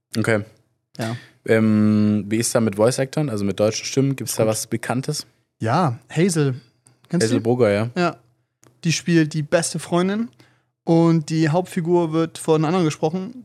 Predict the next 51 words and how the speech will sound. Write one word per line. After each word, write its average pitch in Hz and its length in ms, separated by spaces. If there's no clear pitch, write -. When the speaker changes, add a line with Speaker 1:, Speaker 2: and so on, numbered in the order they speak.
Speaker 2:
die 185 140
kenn 151 200
ich 139 100
aber - 120
nicht. - 200
Speaker 1:
Okay, 107 240
Speaker 2:
Die 110 60
ist 113 60
Speaker 1:
nee, 123 100
Speaker 2:
auch 123 60
Speaker 1:
weil, 117 140
Speaker 2:
bekannt, 113 340
aber 139 200
Speaker 1:
weil 107 100
Olaf 120 360
war 113 80
ja 107 120
zum 110 120
Beispiel 107 220
Harvey 104 200
Kerkeling 104 640
Speaker 2:
Ja. 170 60
Speaker 1:
damals, 104 340
der 104 80
es - 60
Speaker 2:
Ja. 165 80
Speaker 1:
gemacht 107 220
hat 107 120
und 101 240
das - 160
hat 101 140
schon 110 240
sehr 110 220
gut 107 220
gepasst. - 420
Ich - 80
glaub, 104 160
wenn 104 120
du 101 80
da 110 280
Leute 117 280
findest, 123 300
die 113 60
gut 120 180
synchronisieren 107 680
können, 156 160
Speaker 2:
Helene 170 260
Speaker 1:
dann 190 60
Speaker 2:
Fischer 196 280
ist 139 100
drin. 131 300